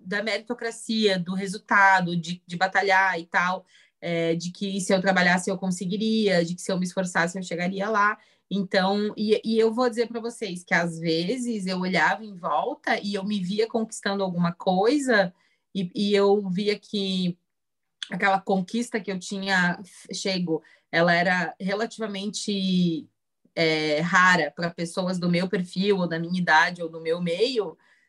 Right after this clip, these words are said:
e eu me sentia assim, "Nossa, todo o meu esforço tá valendo a pena", sabe?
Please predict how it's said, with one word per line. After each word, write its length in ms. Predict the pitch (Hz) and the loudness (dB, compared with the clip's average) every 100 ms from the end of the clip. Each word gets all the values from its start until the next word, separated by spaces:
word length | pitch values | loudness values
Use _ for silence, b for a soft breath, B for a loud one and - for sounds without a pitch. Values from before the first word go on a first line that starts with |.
| _ - | _ -2
e 140 | 196 | 4
eu 120 | 214 | 4
me 100 | 226 | 4
sentia 460 | 240 247 226 - 240 | 2 0 -2 0 0
assim, 200 | 240 240 | 0 -2
"Nossa, 540 | 220 214 208 196 - | 0 0 0 -2 -6
todo 340 | 233 247 208 202 | -6 -4 -4 -2
o 40 | |
meu 180 | 214 208 | -4 -4
esforço 400 | 214 - 208 208 | -6 -6 -6 -4
tá 120 | 220 | -2
valendo 300 | 202 202 202 | -2 -2 -2
a 40 | 214 | -4
pena", 500 | - 202 196 190 175 | -4 -2 -2 -2 -4
sabe? 500 | 180 175 180 214 247 | -2 0 0 -2 -8